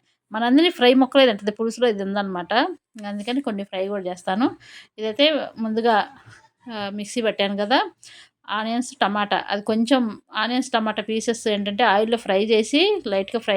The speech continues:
అయిన తర్వాత మిక్సీ పట్టాను అనమాట. మనకి గ్రేవీ కోసం బాగుంటుంది, మరి నీ వాటర్ లాగా ఉండకుండా కొంచెం చిక్కగా ఉండటానికి అనమాట. అది కూడా వేసేసుకున్నాను. తర్వాత అల్లం వెల్లుల్లి పేస్ట్, ఇంక అన్నీ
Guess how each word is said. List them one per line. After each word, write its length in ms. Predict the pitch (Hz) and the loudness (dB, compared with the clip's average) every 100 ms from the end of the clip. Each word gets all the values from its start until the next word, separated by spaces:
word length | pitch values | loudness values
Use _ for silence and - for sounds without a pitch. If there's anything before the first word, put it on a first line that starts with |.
| 196 | 0
అయిన 120 | 214 208 | -2 0
తర్వాత 280 | 202 208 277 320 233 208 | 0 2 2 2 0 -4
మిక్సీ 220 | 202 220 202 | -8 -4 -4
పట్టాను 220 | 180 180 | -4 -6
అనమాట. 260 | 190 185 240 320 - - - - 226 | -6 0 2 2 -2 -16 -20 -14 -10
మనకి 240 | 220 262 240 196 | -8 -6 -6 -2
గ్రేవీ 280 | 208 214 247 226 | 2 2 2 0
కోసం 220 | 190 208 196 | -2 -2 -2
బాగుంటుంది, 400 | 185 196 196 202 277 294 | -2 -2 -2 0 2 4
మరి 160 | 208 233 226 | 4 2 0
నీ 80 | 214 190 | -2 2
వాటర్ 320 | 196 214 240 226 | 2 2 0 2
లాగా 160 | 196 196 | 0 0
ఉండకుండా 380 | 190 190 202 254 392 294 - | -4 -4 2 2 2 -4 -10
కొంచెం 240 | 196 196 208 - - | -10 -8 -10 -10 -10
చిక్కగా 260 | 214 233 220 | -6 -4 -4
ఉండటానికి 360 | 185 185 180 180 | -4 -6 -6 -6
అనమాట. 260 | 185 185 247 359 349 - - - - - | -6 0 2 2 0 -20 -20 -20 -18 -8
అది 140 | 214 220 | -2 0
కూడా 100 | 220 208 | 0 -2
వేసేసుకున్నాను. 680 | 214 196 - 202 202 254 453 - _ _ _ _ _ _ _ _ - | -4 -4 -4 -4 0 0 0 -6 _ _ _ _ _ _ _ _ -2
తర్వాత 260 | 220 226 233 240 | 2 2 2 0
అల్లం 160 | 214 220 | 0 0
వెల్లుల్లి 220 | 208 208 | 0 0
పేస్ట్, 260 | 190 - 302 440 _ - - - | -2 2 0 0 _ -20 -20 -8
ఇంక 100 | 233 226 | -2 2
అన్నీ 160 | 277 | 4